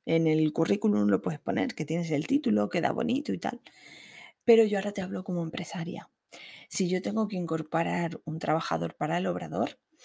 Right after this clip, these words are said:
yo lo primero que miraría sería la experiencia, que tuviese experiencia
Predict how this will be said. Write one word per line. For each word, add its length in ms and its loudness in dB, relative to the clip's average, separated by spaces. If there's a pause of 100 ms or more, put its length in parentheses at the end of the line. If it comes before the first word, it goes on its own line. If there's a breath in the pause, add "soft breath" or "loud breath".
(280 loud breath)
yo 140 4
lo 100 4
primero 340 -4
que 100 -6
miraría 480 -2
sería 260 -2
la 100 -4
experiencia, 680 -4 (340)
que 100 -2
tuviese 300 -2
experiencia 680 -8